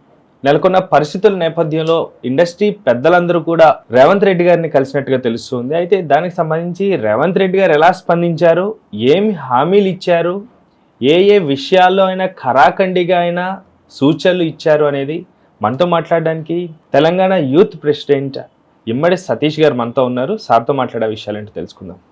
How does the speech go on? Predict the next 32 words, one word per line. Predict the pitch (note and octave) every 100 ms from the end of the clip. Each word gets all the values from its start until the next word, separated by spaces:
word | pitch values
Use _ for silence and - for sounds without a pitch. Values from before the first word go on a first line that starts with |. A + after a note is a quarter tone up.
| -
నమస్తే | G#2 D3 F3+
అండి. | E3 F#3+ - _ _ _ _ _ _ _ D3
So, | C#3+ - D3
టాలీవుడ్ | C#3 F3 F#3 E3
పరిస్థితుల | C#3+ B2+ D3 D3
నేపథ్యంలో | C3+ B2+ C#3 C3+ D3 E3+
ప్రస్తుతం | D#3 C3+ - F#3 F#3+ -
సీఎం | - C#3+ E3
రేవంత్ | C3+ B2 D#3
రె-, | D#3 D3+ - C3
ఆ, | B2
రేవంత్ | A#2 B2+ D3+ E3+
రెడ్డి | D#3+ D3+
గారిని | D#3+ D#3+
కలవాల్సిన, | D#3+ C#3+ C#3+ D3+ D3+ D#3+ F3+ A3 - -
ఆ, | C3+ -
అవసరం | C3+ F#3 A3+ F3
ఉంది. | D3+ C3 - _ _ _ _ -
So, | G#3+ A3 - _ _ _ _ -
ఆ | A2
నిమిత్తమే | E3 G3+ G3+ G3+ F#3+ A#3
నిన్న | E3+ D3+
కలవటం | C3+ A#2 A#2+ B2 D3
కూడా | D3 C#3
జరిగింది, | B2 A2 B2 C3+ E3 G#3+
ఆ | D3
విషయాలు | G2+ G#2 A#2+ A#2+
కూడా | B2 A#2+
మాట్లాడడం | G#2 G#2+ A#2 B2 A#2+
జరిగింది. | A2+ A2 A2+ C#3
పెద్దలందరూ | - A2 G#2+ C#3 D#3 D#3 D3+
కూడా | D3+ E3